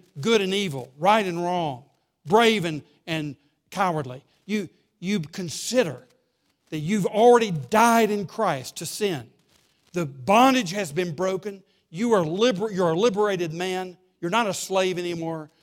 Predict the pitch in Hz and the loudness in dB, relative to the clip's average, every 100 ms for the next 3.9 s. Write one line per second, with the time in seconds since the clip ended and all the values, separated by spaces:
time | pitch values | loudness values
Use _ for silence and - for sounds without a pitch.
0 | _ 190 262 247 - - 233 233 165 123 | _ 0 4 4 0 -2 0 0 -2 -8
1 | - _ - 185 202 175 131 151 208 180 | -16 _ -4 0 0 -2 -4 0 2 0
2 | 160 151 147 165 185 160 160 156 143 - | -4 -8 -8 -4 -4 -4 -8 -12 -14 -8
3 | 170 156 160 139 156 - 165 143 - | -6 -6 -12 -16 -14 -12 -10 -10 -14